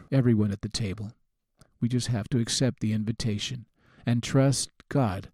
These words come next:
to get us ready for the great reunion. I want to be there. Abba, help me grasp your words from Scripture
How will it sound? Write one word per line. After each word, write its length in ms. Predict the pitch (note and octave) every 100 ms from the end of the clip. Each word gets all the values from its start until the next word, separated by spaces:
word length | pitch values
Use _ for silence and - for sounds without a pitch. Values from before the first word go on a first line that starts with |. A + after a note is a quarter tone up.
| _ _ -
to 140 | B2+
get 160 | A2+ A#2
us 180 | A2+ -
ready 240 | A#2+ G2+
for 160 | - A#2
the 80 |
great 340 | A2 A#2 A2 -
reunion. 500 | A#2+ A#2 G#2+ F#2+ G2 - _ _ _ _ _ _ -
I 140 | C3
want 300 | B2 A#2 -
to 100 | F#2+
be 160 | G2 F2+
there. 220 | F#2+ - _ _ _ _ _ _ _ - - - -
Abba, 360 | A2+ A#2+ C3 - _ _ _ _ _ -
help 200 | C#3 -
me 120 | D3+
grasp 520 | A#2 A#2 A#2 B2+ -
your 160 | A#2+ A#2+
words 400 | A#2+ A2 G#2 G#2
from 220 | - A#2
Scripture 580 | - - G#2+ - A2+